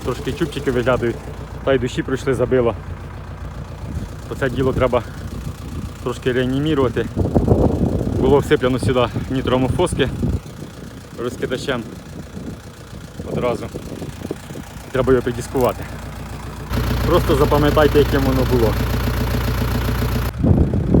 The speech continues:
Після дісковочки воно получилось ось такого.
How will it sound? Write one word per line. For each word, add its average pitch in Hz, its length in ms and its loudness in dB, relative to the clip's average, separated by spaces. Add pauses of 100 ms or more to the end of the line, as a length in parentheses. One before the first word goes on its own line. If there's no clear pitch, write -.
(840)
Після 139 200 0
дісковочки 147 680 2
воно 143 220 2
получилось 135 580 0 (3750)
ось 135 120 0
такого. 147 520 4